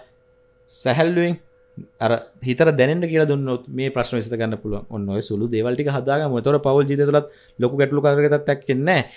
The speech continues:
හැබැයි මේ කාල සීමාව තුළ සිංහ ලග්නෙට විශේෂ වශයෙන්ම, අ, පොඩ්ඩක් දුරට මේ දුර ගමන් බිමන් යෙදෙනවා. ඒකින්ද පවුලෙන් චුට්ටක් ඈත් වෙලා ඉන්න හේතු කාරණා යෙදෙනවා.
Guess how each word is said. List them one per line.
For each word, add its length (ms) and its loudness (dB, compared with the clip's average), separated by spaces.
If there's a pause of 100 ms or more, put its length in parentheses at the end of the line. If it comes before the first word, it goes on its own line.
(140)
හැබැයි 300 2
මේ 100 2
කාල 260 2
සීමාව 260 0
තුළ 180 4 (840)
සිංහ 220 -4
ලග්නෙට 400 0
විශේෂ 320 0
වශයෙන්ම, 560 2 (580)
අ, 80 -4 (140)
පොඩ්ඩක් 460 0
දුරට 380 4
මේ 100 0
දුර 240 0
ගමන් 320 2
බිමන් 280 0
යෙදෙනවා. 480 0
ඒකින්ද 320 -2
පවුලෙන් 360 2
චුට්ටක් 340 -2
ඈත් 300 0
වෙලා 260 2
ඉන්න 140 -4
හේතු 260 -2
කාරණා 420 -2
යෙදෙනවා. 440 0